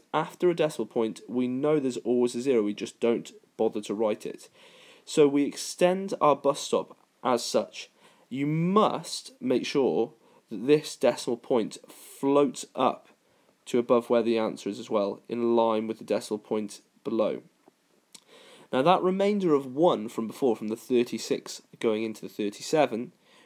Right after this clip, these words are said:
we're now gonna write that by here. So now I want to know how many fours go into ten.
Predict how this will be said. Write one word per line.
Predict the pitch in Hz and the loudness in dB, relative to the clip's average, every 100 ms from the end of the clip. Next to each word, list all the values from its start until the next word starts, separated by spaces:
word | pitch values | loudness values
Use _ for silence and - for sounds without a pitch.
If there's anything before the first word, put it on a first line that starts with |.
| _ | _
we're | 120 120 | -2 0
now | 131 151 147 | 2 2 2
gonna | 131 117 113 | 0 0 0
write | 139 131 - | 2 0 -2
that | 131 123 135 - - - _ _ _ _ - | -2 0 0 -2 -16 -20 _ _ _ _ -4
by | 110 | -4
here. | - - 156 - - _ _ _ _ _ _ _ _ _ _ _ _ _ _ _ _ | -4 -4 -4 -4 -8 _ _ _ _ _ _ _ _ _ _ _ _ _ _ _ _
So | - 139 | 0 0
now | 127 160 196 139 | 2 4 4 6
I | 120 | 4
want | 117 104 | 2 -4
to | - | -4
know | 107 | -2
how | 113 - 165 | -4 -2 0
many | 151 117 | 0 0
fours | - 123 120 123 - _ _ _ - | 0 2 2 0 -6 _ _ _ -2
go | 117 | 0
into | 101 - | 0 -6
ten. | - 202 156 98 | -8 -2 -2 -4